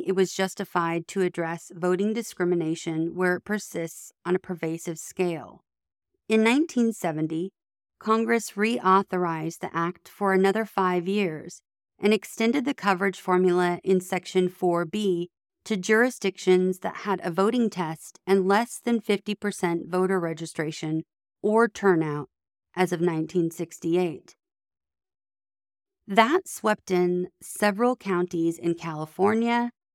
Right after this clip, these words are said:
New Hampshire, and New York. Congress also extended the ban in Section four A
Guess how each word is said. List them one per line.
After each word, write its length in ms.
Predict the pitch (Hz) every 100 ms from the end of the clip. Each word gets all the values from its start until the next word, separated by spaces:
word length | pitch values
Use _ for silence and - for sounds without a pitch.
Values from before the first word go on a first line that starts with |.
| _ _
New 180 | - 160
Hampshire, 760 | 151 185 202 - - 220 220 - _ _ _
and 440 | 190 190 190 190 -
New 160 | 196 190
York. 440 | 180 226 196 127 _ _ _ _ _ _
Congress 500 | - 220 240 233 233 -
also 440 | - 220 247 214 190
extended 520 | 185 - 190 180 180
the 60 | 175
ban 520 | 170 170 165 165 170
in 140 | - 170
Section 420 | - 170 - 165
four 360 | 160 165 160 -
A 440 | 214 202 170 175